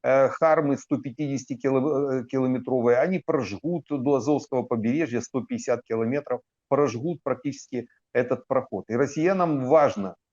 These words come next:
это, эти сто пятьдесят километров отвоевать, отодвинуть наши войска. А это линия где-то примерно Запорожье-Покровск. То есть это как раз вот Запорожский фронт, юго-восточная часть Днепропетровской области, ну и запад, э, Донецкой области. Почему они здесь и, в принципе,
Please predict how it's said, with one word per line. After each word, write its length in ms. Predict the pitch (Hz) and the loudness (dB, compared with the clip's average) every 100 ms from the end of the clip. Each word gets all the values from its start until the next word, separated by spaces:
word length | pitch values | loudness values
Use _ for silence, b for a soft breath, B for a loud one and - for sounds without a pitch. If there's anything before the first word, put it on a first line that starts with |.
| _ | _
это, 260 | 139 120 131 | -4 -2 -4
эти 200 | 117 139 | -4 -8
сто 240 | - 147 | -4 -4
пятьдесят 400 | 147 123 135 117 | -4 -4 -4 -2
километров 520 | 127 139 180 147 135 | -2 0 0 0 0
отвоевать, 720 | 131 - 123 123 123 170 170 - | 0 0 0 2 4 2 2 -4
отодвинуть 580 | 110 117 113 156 143 | -6 -4 -2 -2 -2
наши 280 | 123 123 123 | -4 -4 -2
войска. 360 | 117 110 - 120 | -4 -4 0 2
А 40 | |
это 360 | 175 165 143 - _ _ | 2 2 2 0 _ _
линия 480 | 123 151 202 170 147 | 0 2 2 2 2
где-то 240 | 135 151 127 | 2 0 0
примерно 480 | 147 151 156 131 | 0 2 2 2
Запорожье-Покровск. 1080 | 110 123 - 135 123 123 - 113 117 95 - - | 0 0 0 0 0 -2 -4 -4 -2 -4 -4 -4
То 80 | |
есть 120 | 135 131 | -2 0
это 140 | 127 | 0
как 180 | 120 117 | 0 2
раз 240 | 135 123 | 4 4
вот 200 | 117 104 | 0 -2
Запорожский 580 | 95 120 160 214 214 170 | -4 0 2 2 0 -4
фронт, 300 | - 147 135 - _ _ | 0 0 0 -6 _ _
юго-восточная 840 | 131 151 143 147 147 147 131 127 127 | 2 4 6 4 2 -2 -4 -6 -4
часть 240 | 127 110 | -4 -2
Днепропетровской 720 | 123 139 147 160 196 175 156 | -2 -2 -4 -2 -2 -2 -2
области, 380 | 156 139 131 156 | 0 0 -4 -2
ну 160 | 156 135 | 0 0
и 40 | |
запад, 440 | 107 143 - 113 - | 2 2 2 -4 -2
э, 300 | 123 120 117 | 2 4 4
Донецкой 520 | 101 117 107 - 101 | 2 0 -2 -6 -10
области. 440 | 92 _ - - 120 | -10 _ -20 -14 -4
Почему 360 | 151 151 185 | -4 0 0
они 160 | 196 143 | 2 0
здесь 320 | - 151 - | -2 -4 -4
и, 80 | 127 | -8
в 40 | |
принципе, 520 | - 151 147 - 123 | -6 -6 -6 -6 -8